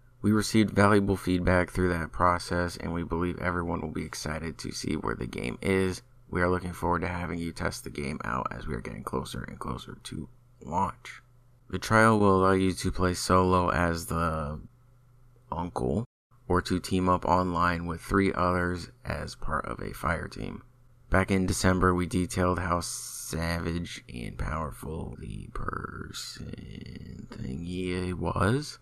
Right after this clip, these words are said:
Ahead of the trial, here's what you should know about playing on a fire team in Hunting Grounds.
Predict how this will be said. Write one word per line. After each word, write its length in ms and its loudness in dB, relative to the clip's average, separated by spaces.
Ahead 160 2
of 100 2
the 80 4
trial, 560 6
here's 300 -2
what 200 -4
you 120 -6
should 180 -10
know 320 -6
about 300 -8
playing 500 -4
on 180 -6
a 100 -8
fire 440 2
team 540 -8
in 360 -10
Hunting 400 -4
Grounds. 580 -12